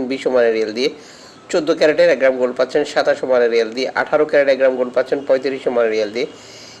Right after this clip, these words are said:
একুশ ক্যারেটের এক গ্রাম গোল্ড পাচ্ছেন একচল্লিশ ওমানের রিয়াল দিয়ে, বাইশ ক্যারেট এক গ্রাম গোল্ড পাচ্ছেন তেতাল্লিশ ওমানের রিয়াল দিয়ে, চব্বিশ ক্যারেট এক গ্রাম গোল্ড পাচ্ছেন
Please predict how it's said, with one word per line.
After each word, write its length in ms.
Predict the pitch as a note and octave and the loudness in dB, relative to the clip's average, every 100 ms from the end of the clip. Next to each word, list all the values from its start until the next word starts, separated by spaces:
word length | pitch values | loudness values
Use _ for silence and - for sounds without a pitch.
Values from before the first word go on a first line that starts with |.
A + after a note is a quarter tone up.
| F3 | -6
একুশ 200 | D#3 G#3 - | -4 -6 2
ক্যারেটের 300 | D#3+ D3 D3 | 4 4 4
এক 40 | C3+ | 4
গ্রাম 140 | C3 B2+ | 2 0
গোল্ড 140 | B2 C3 | -2 0
পাচ্ছেন 220 | B2+ - C#3 | -2 0 -2
একচল্লিশ 360 | - D#3 C#3+ C#3+ | -2 -4 -2 -2
ওমানের 220 | C3+ B2 A#2 | 0 2 2
রিয়াল 140 | A#2 A2+ | 0 -2
দিয়ে, 120 | B2 A#2+ | -4 -2
বাইশ 160 | C3+ - | -2 0
ক্যারেট 200 | D3 C#3 | 0 2
এক 40 | B2+ | 2
গ্রাম 140 | C3 C3 | 0 -2
গোল্ড 140 | B2 B2 | -4 -2
পাচ্ছেন 220 | C3 - C3+ | -4 -4 -10
তেতাল্লিশ 360 | C#3 C3 C3 B2+ | -2 -2 -2 -4
ওমানের 220 | A#2+ A2+ G#2+ | -2 0 0
রিয়াল 140 | G#2+ G#2 | -2 -2
দিয়ে, 100 | C#3 - - - - - - | -4 -6 -16 -20 -20 -20 -4
চব্বিশ 280 | A3 D#3 D#3+ - | -2 -2 -2 0
ক্যারেট 180 | D#3+ D#3 | 2 2
এক 60 | C#3+ | 2
গ্রাম 160 | D3 C#3+ | 0 0
গোল্ড 140 | D3+ D3+ | -4 -2
পাচ্ছেন 260 | C#3 - | -2 -2